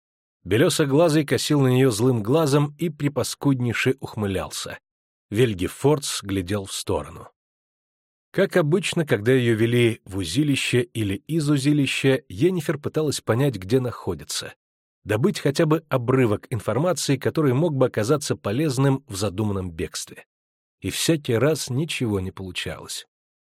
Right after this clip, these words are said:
У огромного замка не было окон, сквозь которые можно было бы увидеть окружающий пейзаж или хотя бы солнце и попытаться определить стороны света. Телепатия невозможна. Два тяжелых браслета и ошейник из двемерита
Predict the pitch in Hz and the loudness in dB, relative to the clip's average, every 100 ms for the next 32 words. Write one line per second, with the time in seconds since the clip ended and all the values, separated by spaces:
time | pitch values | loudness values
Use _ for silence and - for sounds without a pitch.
0 | _ _ _ _ _ - 98 98 147 180 | _ _ _ _ _ 0 0 4 2 2
1 | 160 135 139 160 147 135 127 143 127 123 | 2 4 2 2 0 2 2 4 4 2
2 | - 151 147 139 123 - 113 - 104 139 | 0 -2 0 -2 -2 -4 -4 -4 -2 0
3 | 123 117 131 110 107 127 107 98 95 139 | 2 2 0 0 0 0 0 -2 0 0
4 | 131 - - 104 98 135 131 - 104 107 | -2 -4 -10 -6 -2 0 -2 -4 -6 -4
5 | 98 127 170 - - _ _ _ - 160 | -2 0 -2 -2 -10 _ _ _ -2 2
6 | 175 - - 143 131 - - 104 80 - | 2 2 0 0 -2 -2 0 0 -2 -8
7 | - - _ _ _ 160 147 - - - | -12 -16 _ _ _ -2 -2 -2 -2 -2
8 | 160 - 127 104 104 147 143 - 98 90 | 0 -2 -2 -2 -2 -2 -4 -4 -4 -4
9 | 92 - 90 - - - _ _ _ _ | -6 -4 -4 -6 -14 -20 _ _ _ _
10 | _ _ - 110 117 - 151 - 143 131 | _ _ -4 -2 0 2 0 2 2 2
11 | 123 120 98 90 71 - - - _ _ | 2 0 0 -2 -4 -10 -16 -20 _ _
12 | _ _ _ 80 101 156 151 127 151 127 | _ _ _ 0 2 4 4 4 4 2
13 | 110 110 - 135 151 143 131 113 104 - | 2 0 2 0 2 0 0 -4 -4 0
14 | 135 123 - - 95 87 92 98 131 147 | 2 2 -2 -6 -8 -4 -2 0 0 2
15 | 143 | 2